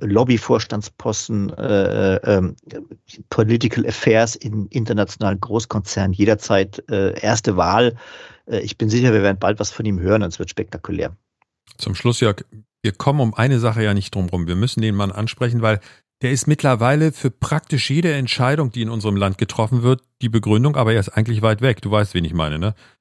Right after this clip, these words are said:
Speaker 2: Den Mann im
Speaker 1: Ja,
Speaker 2: Weißen
Speaker 1: Donald
Speaker 2: Haus.
Speaker 1: Trump.
Speaker 2: Ist das
Speaker 1: Das
Speaker 2: der,
Speaker 1: kann
Speaker 2: ist,
Speaker 1: ich
Speaker 2: ist
Speaker 1: dann
Speaker 2: das der,
Speaker 1: jetzt lösen.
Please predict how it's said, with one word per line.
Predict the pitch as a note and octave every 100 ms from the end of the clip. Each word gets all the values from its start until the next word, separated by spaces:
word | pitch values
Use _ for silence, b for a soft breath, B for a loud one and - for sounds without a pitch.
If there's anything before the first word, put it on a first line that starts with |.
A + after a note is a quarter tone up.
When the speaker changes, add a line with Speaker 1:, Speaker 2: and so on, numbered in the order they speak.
| _
Speaker 2:
Den | -
Mann | F#2 F#2 F#2 -
im |
Speaker 1:
Ja, | F2+
Speaker 2:
Weißen | F2+ G#2
Speaker 1:
Donald | G#2+ C#3
Speaker 2:
Haus. | -
Speaker 1:
Trump. | D3+ G#2+ - _ _ _ _ _ _
Speaker 2:
Ist | E3 -
das | G3
Speaker 1:
Das | -
Speaker 2:
der, | F#3+ F3+
Speaker 1:
kann | - - D3
Speaker 2:
ist, |
Speaker 1:
ich | - _ -
Speaker 2:
ist | F#3
Speaker 1:
dann | -
Speaker 2:
das | C#3+
der, | G#3+
Speaker 1:
jetzt | C#3+
lösen. | C#3 G#2+